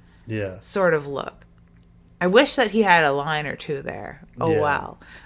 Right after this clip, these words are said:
Speaker 2: Um, sorry about your throat, sir.
Speaker 1: Yeah.
Speaker 2: But I think that he really n-, wants to dispatch Daddy entirely for the way that Lola is.
Speaker 1: Yeah.
Speaker 2: Yeah.
Speaker 1: Maybe. I mean, that's, yeah.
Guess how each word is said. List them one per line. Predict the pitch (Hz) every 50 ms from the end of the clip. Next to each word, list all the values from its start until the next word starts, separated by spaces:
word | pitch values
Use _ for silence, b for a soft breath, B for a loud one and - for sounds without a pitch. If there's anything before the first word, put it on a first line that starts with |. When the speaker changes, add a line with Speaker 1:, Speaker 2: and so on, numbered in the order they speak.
| B B
Speaker 2:
Um, | - - 143 139 135 131 120 113 - - 151 165 165 -
sorry | - - 185 185 175 156 151
about | 143 139 147 135 123 - -
your | 110
throat, | - - 165 151 - - - -
sir. | - - - - - - -
Speaker 1:
Yeah. | - 135 135 120 107 107 - - -
Speaker 2:
But | - 190 165 139 - - - - B B B B B - - - - - - -
I | - 196 185
think | 190 226 247 247 226
that | 247 214 -
he | - 220 214
really | 202 185 196 196 196 190 196 202 202 202 185 175
n-, | 180 180 170 -
wants | - 170 165 170 165 160 160 -
to | - 175
dispatch | 147 143 151 147 147 - - - - 170 156 - - - -
Daddy | - 156 147 147 147 147 147 143 - -
entirely | - 156 151 143 - - 131 127 135 143 151 156 151 147 139 - - - 110 104 - - - B B B B B B B B B - -
for | - - 175 165
the | 156 151
way | 147 147 143 143 143
that | 139 - -
Lola | 139 139 135 131 131 131 127
is. | 131 - - - 50 50 50 - - - - - - - -
Speaker 1:
Yeah. | 113 113 113 107 104 98 98 95 107 117 - - - - -
Speaker 2:
Yeah. | 80 78 78 73 71 - - -
Speaker 1:
Maybe. | - 127 147 170 190 202 190 143 120 110 110 107 101 110 117 B B B
I | B 190
mean, | 208 196
that's, | 214 233 233 233 -
yeah. | - 202 214 277 285 285 277 277 277